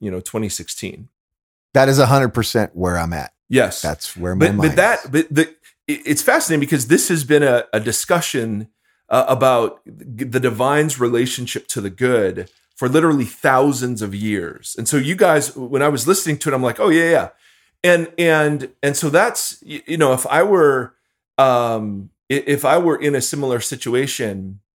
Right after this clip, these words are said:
Speaker 1: uh, w-, I, I always answer the problem of evil a bit differently. I always, uh, and, and I don't know where you are, like, on the whole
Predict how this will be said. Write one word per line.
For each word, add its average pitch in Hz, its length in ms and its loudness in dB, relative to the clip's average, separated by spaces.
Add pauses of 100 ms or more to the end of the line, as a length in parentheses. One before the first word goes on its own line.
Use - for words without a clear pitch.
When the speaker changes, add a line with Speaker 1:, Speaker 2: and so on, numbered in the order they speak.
(560)
Speaker 1:
uh, 127 240 2
w-, - 320 -10
I, 156 320 2
I 190 120 4
always 196 260 0
answer 139 240 -2
the 120 60 -6
problem 135 300 -2
of 117 140 -8
evil 117 240 -6
a 110 40 -4
bit 101 200 -6
differently. 104 400 -8
I 107 60 0
always, 139 420 -2 (680)
uh, 139 200 2
and, 143 360 -2
and 139 160 0
I 151 60 4
don't 156 160 0
know 143 100 2
where 135 180 0
you 127 200 -2
are, 120 200 0
like, 117 260 -4
on 110 160 -4
the 107 80 -10
whole 107 420 -6